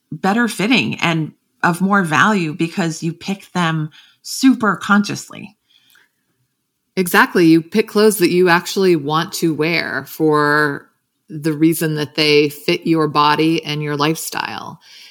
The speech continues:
Speaker 2: And that seems like such a, a simple concept, something that we should all be doing, but it's not how we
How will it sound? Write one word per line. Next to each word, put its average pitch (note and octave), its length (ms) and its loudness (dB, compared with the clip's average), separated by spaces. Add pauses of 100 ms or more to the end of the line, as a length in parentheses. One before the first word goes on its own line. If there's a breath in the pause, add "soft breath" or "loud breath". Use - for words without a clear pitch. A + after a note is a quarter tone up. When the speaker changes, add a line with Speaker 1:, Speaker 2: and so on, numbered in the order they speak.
(180 loud breath)
Speaker 2:
And D#3+ 160 -2
that D#3+ 140 0
seems F#3+ 240 0
like F3+ 160 -2
such - 320 -4
a, D3+ 320 0
a C#3+ 100 -6
simple D#3 380 -4
concept, D3 560 -6
something D3 380 -8
that D3 100 -10
we D3 80 -6
should - 180 -10
all C#3 200 -6
be C#3+ 120 -4
doing, C#3+ 480 -4
but C3 320 -6 (100)
it's - 180 -14
not F3+ 180 -6
how E3 180 -4
we C3 320 -6